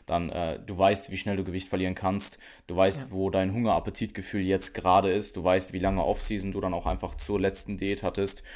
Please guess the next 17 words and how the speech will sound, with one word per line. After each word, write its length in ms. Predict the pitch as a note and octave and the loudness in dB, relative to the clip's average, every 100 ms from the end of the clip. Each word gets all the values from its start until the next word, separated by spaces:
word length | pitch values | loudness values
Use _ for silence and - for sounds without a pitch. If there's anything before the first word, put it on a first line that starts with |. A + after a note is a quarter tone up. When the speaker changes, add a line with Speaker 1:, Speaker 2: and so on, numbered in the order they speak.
| - - | -16 -10
Speaker 1:
Und 200 | F2+ G2 | -6 -2
diese 180 | F#2+ | -4
Pre-Prep-Diät, 800 | - A2+ G#2 G#2+ - G2 G2 G2+ | -2 -2 2 2 2 0 2 0
kann 140 | - G2+ | -2 -4
ich 100 | - | -2
dir 100 | G2 | 0
jetzt 240 | G2+ - | 0 -2
schon 320 | - G2+ G2 - - - | -4 -2 -4 -8 -20 -18
vorausschauend 760 | - G2 G#2 B2+ - A2+ G#2+ G2 | -4 4 6 6 6 2 4 8
sagen, 360 | F#2+ G2+ G2+ | 10 10 8
wird 100 | F#2 | 0
die 60 | F#2+ | 2
leichteste 500 | F#2 F2+ - - E2+ | 4 4 2 -2 0
Diät 220 | F2 F2 | 0 0
in 60 | E2 | -2
deinem 180 | E2 E2+ | -4 -4
Leben. 240 | - | -6